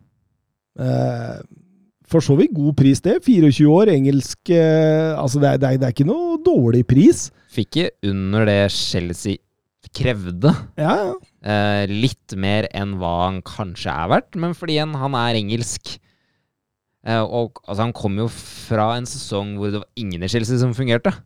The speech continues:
Speaker 1: Nei, ikke sant?
Speaker 2: Eh, så det var jo vanskelig å få fotfeste, og etter ryktene så ville han jo egentlig bli i Chelsea, men de, han fikk aldri noe indikasjon på at han kom til å bli satset på, da ville han videre. Og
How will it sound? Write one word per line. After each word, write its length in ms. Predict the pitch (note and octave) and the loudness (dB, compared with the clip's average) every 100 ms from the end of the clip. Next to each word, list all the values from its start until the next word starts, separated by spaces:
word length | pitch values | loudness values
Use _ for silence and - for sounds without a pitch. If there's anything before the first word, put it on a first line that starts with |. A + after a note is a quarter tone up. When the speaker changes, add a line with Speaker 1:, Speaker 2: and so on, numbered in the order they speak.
| _ _ C3 | _ _ -4
Speaker 1:
Nei, 160 | C#3+ C3+ | 0 0
ikke 140 | B2+ | -2
sant? 180 | E3+ - | -4 -6
Speaker 2:
Eh, 240 | A2+ A2 A2 | -4 -4 -4
så 120 | B2+ | -2
det 80 | B2+ | -2
var 140 | B2 | 0
jo 80 | B2+ | -2
vanskelig 320 | A2+ - B2 | -6 -6 -6
å 60 | - | -6
få 100 | C3 | -10
fotfeste, 840 | - B2+ F#2 - F2+ - D#3 E3 | -6 -6 -6 -10 -12 -6 -4 -4
og 260 | G2+ A2+ A2 | -2 -4 -2
etter 240 | G#2+ A#2+ | -4 -6
ryktene 280 | A#2+ - A2 | -10 -12 -12
så 120 | B2 | -6
ville 240 | A#2+ G#2+ F2+ | -4 -4 -4
han 140 | A#2+ | -8
jo 40 | - | -10
egentlig 420 | - F#2+ F#2+ G#2 F#2+ F#2 _ | -6 -6 -4 -6 -6 -12 _
bli 280 | G#2+ G2+ A#2+ | -2 2 2
i 100 | G#3 | 2
Chelsea, 400 | D#3 G#2+ G#2 A2 | 0 -2 -2 -2
men 320 | G#2+ A2 A2 G2 - _ _ _ | -2 -4 -4 -6 -10 _ _ _
de, 220 | F#2+ A2 A2+ A#2 A2+ A2 | _ -4 -2 0 0 0
han 80 | A2+ | -2
fikk 380 | - G2+ - A2 | -6 -12 -4 -2
aldri 300 | G2 F#2 F#2 | -2 -2 -4
noe 560 | F#2 F#2+ F#2+ F#2+ F#2+ F#2+ | -6 -4 -2 -2 -2 -2
indikasjon 560 | G2 G2+ G2+ G2 F#2+ | -4 -4 -4 -4 -4
på 80 | G2 | -4
at 80 | F2 | -4
han 140 | G2 | -8
kom 220 | - G2 F2 | -6 -6 -4
til 80 | F#2+ | -4
å 80 | |
bli 80 | G2 | -2
satset 240 | G2+ F#2 G2+ | -2 -4 -4
på, 120 | G#3+ | 0
da 80 | G3+ | 0
ville 220 | D#3 A2+ | 0 -2
han 80 | G2 | -2
videre. 300 | F#2 E2+ E2 | -4 -4 -6
Og 240 | - B2+ | -4 -4